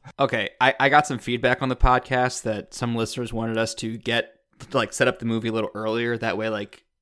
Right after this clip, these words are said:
they know what we're talking about in case they haven't watched in a while. And, like, I think you did a fine job there, but, like, this movie's kinda hard to, like,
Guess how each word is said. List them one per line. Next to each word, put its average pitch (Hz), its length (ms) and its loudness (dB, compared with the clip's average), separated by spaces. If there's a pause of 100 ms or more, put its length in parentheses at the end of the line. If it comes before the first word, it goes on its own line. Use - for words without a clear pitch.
(260)
they 113 220 -4
know 113 160 0
what 78 80 -4
we're 104 80 -4
talking 113 260 0
about 120 200 0
in 92 60 -10
case - 180 -10
they 110 80 -6
haven't 104 120 -8
watched 113 240 -2
in - 60 -8
a 123 40 -6
while. 143 380 2 (280)
And, 131 180 2
like, 117 300 0 (720)
I 127 100 10
think 175 140 0
you 196 60 0
did 170 100 8
a 123 40 6
fine 127 340 4
job 117 320 4
there, 165 420 2
but, 135 120 6
like, 123 360 2 (520)
this 139 180 -8
movie's 330 140 2
kinda 202 200 0
hard 156 340 4
to, 156 100 0
like, 113 360 0